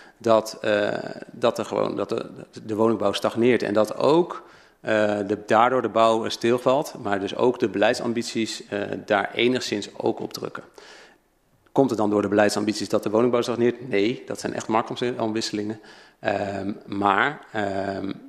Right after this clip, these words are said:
er moet wel over nagedacht worden, op dit moment willen we toch doorgaan met bouwen, eh, of alle beleidsambities, eh, kunnen. Of dat, eh, voor de, om de, eh, bouw voor de komende, nou, ik heb hier gezegd drie tot vijf jaar op peil te houden,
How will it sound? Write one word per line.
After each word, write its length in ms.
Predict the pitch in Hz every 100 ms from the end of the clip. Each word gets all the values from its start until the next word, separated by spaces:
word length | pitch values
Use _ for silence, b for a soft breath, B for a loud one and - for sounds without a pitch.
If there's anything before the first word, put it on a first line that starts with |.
| - _ -
er 100 | 110
moet 140 | 110
wel 200 | 113 127
over 160 | 120 110
nagedacht 400 | 113 120 110 95
worden, 220 | 107 101
op 120 | 101
dit 120 | 120 120
moment 400 | 104 95 107 95
willen 260 | 110 110
we 120 | 101
toch 240 | - 123 -
doorgaan 360 | 113 110 107
met 140 | 98 95
bouwen, 420 | 110 104 101 139 131
eh, 240 | 104 107 -
of 160 | 120 -
alle 240 | 123 123
beleidsambities, 960 | 107 107 104 107 - 107 104 - 117 - B B B
eh, 260 | - 104 101 101 - - _ _ _ -
kunnen. 340 | 156 147 95 - - -
Of 160 | 107 -
dat, 300 | 107 - -
eh, 180 | 101 98
voor 160 | 107
de, 180 | 101 101
om 120 | 101
de, 200 | 104 98 - B B B
eh, 120 | 104
bouw 300 | 101 117 113
voor 80 | 107
de 60 | -
komende, 380 | 117 110 107 104
nou, 200 | 104 98
ik 100 | 92
heb 100 | 104
hier 100 | 107
gezegd 240 | 104 104 101
drie 140 | 110
tot 140 | 113
vijf 260 | - 107 107
jaar 320 | 110 110 123 B B B
op 160 | - -
peil 180 | 127
te 100 | 127
houden, 320 | 95 95 135